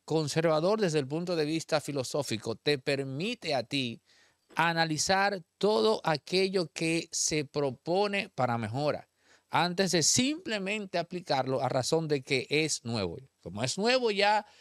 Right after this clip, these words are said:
tenemos que desplazar lo que funcionaba, porque esto que llegó, al ser nuevo, tiene que ser mejor. No, un conservador se permite analizar eso que se propone como cambio,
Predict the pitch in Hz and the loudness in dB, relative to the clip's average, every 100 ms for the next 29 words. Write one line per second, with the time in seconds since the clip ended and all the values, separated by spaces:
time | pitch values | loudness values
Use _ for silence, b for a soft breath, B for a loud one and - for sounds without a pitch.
0 | B B - 160 180 208 208 - - 185 | B B -2 0 0 0 0 -2 -2 2
1 | 180 175 160 165 - 170 147 - 202 240 | 2 0 0 0 0 -2 -2 2 0 0
2 | 254 190 190 208 190 196 - 214 190 151 | -4 -2 -2 -2 -2 -2 -2 -2 -2 -2
3 | 160 135 - B B 143 - 180 208 226 | 0 -2 -4 B B -2 0 0 0 2
4 | 214 226 - 156 139 - 208 247 247 226 | 2 0 0 0 2 2 2 2 2 4
5 | 185 185 - b b - 202 202 147 147 | 4 2 -4 b b 0 0 0 0 0
6 | 139 127 247 190 - 151 143 - _ _ | -2 0 2 0 0 -2 -2 -6 _ _
7 | _ _ _ 123 160 202 190 208 208 202 | _ _ _ -2 2 0 2 2 4 4
8 | 180 185 - _ _ _ - - 151 135 | 2 0 -4 _ _ _ -6 0 0 2
9 | 143 139 165 208 190 151 151 - 147 151 | 0 2 0 0 2 0 0 -2 0 2
10 | 151 143 - 180 175 190 190 175 160 - | 0 0 0 0 0 0 -2 -2 -2 -2
11 | 143 143 127 - 220 208 160 143 131 101 | -2 0 -2 0 -2 -2 -6 -6 -6 -4
12 | 123 104 95 | -4 -4 -8